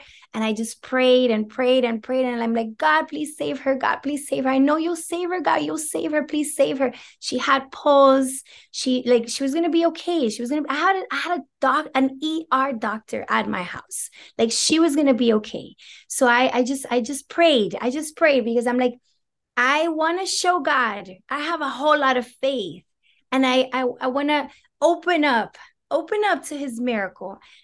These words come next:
And I just, I just believed wholeheartedly that she was gonna be okay. She was gonna be okay. So the doctor was there, the emer-, the, the nine one one ambulance came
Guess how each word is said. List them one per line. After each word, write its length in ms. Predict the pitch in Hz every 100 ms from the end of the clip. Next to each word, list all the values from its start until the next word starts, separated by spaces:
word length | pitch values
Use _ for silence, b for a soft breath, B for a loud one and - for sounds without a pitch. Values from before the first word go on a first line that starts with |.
| -
And 100 | 226
I 80 | 254
just, 220 | 285 294 -
I 120 | 277
just 320 | 233 285 -
believed 640 | 269 262 254 381 370 160 -
wholeheartedly 880 | - 269 285 - 277 349 349 233 208
that 100 | 220
she 220 | - 320
was 100 | 330
gonna 160 | 330 302
be 160 | 302
okay. 460 | 285 - 330 196 160 b b
She 140 | - 285
was 80 |
gonna 120 | 311 285
be 180 | 269
okay. 440 | 233 - 233 - - b b b b
So 160 | - 240
the 140 | 269
doctor 360 | 247 285 285 277
was 200 | 269 233
there, 240 | 269 262
the 200 | 240 226 254
emer-, 340 | 254 262 254
the, 280 | 247 233 233
the 200 | - 247
nine 300 | 254 277 285
one 180 | 277 277
one 240 | 262 262
ambulance 440 | 254 254 262 254 262
came 460 | - 269 262 262